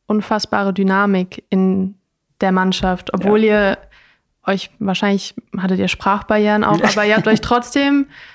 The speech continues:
Speaker 1: auf dem Platz super verstanden. Also es hat ja funktioniert. Also das war schon auch faszinierend von
Speaker 2: Ja,
Speaker 1: außen
Speaker 2: war
Speaker 1: damals
Speaker 2: schon,
Speaker 1: zu
Speaker 2: war
Speaker 1: betrachten.
Speaker 2: schon Wahnsinn. Wenn ich sehe, im ersten Halbjahr waren wir, glaub ich, im,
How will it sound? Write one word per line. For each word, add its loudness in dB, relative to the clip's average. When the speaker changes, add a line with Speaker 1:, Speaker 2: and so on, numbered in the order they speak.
Speaker 1:
auf -2
dem 0
Platz -2
super -2
verstanden. 0
Also 0
es -4
hat -2
ja 0
funktioniert. -2
Also -4
das -6
war 0
schon 0
auch 0
faszinierend -2
von -4
Speaker 2:
Ja, 0
Speaker 1:
außen -2
Speaker 2:
war -2
Speaker 1:
damals 0
Speaker 2:
schon, -2
Speaker 1:
zu -2
Speaker 2:
war -4
Speaker 1:
betrachten. -8
Speaker 2:
schon -4
Wahnsinn. -6
Wenn -6
ich -10
sehe, -8
im -6
ersten -6
Halbjahr -4
waren -2
wir, -4
glaub -6
ich, -8
im, -10